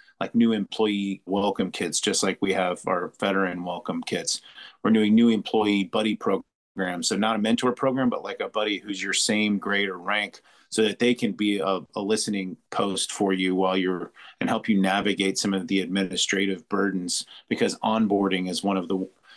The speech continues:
you know, the more challenging experiences that government employees or any private sector employees really have too. So we're trying to really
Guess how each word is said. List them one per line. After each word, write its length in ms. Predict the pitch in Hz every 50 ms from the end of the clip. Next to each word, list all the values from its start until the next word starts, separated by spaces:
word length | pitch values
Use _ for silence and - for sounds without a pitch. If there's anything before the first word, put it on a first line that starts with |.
| - _ -
you 80 | 90
know, 80 | 87 95
the 80 | 107 107
more 180 | 117 117 107
challenging 720 | 107 - - - 113 110 113 113 113 110 104 101 101 98
experiences 1000 | 98 95 - - - - 101 98 98 98 95 95 87 80 - - 92 90 87 82
that 260 | 85 95 92 - -
government 340 | - 107 101 98 107 107 107
employees 460 | 101 95 - - 110 107 104 104 95
or 100 | 107 101
any 160 | 107 123 123 113
private 340 | - - 107 120 123 -
sector 320 | - - 90 90 - - 90
employees 500 | 92 90 - - 95 87 87 87 85 92
really 220 | 92 92 90 87
have 220 | 87 92 92 90 -
too. 240 | - - 117 101
So 140 | 92 - 95
we're 40 | 95
trying 260 | - - 120 117 110
to 100 | 104 92
really 280 | 95 104 101 92 -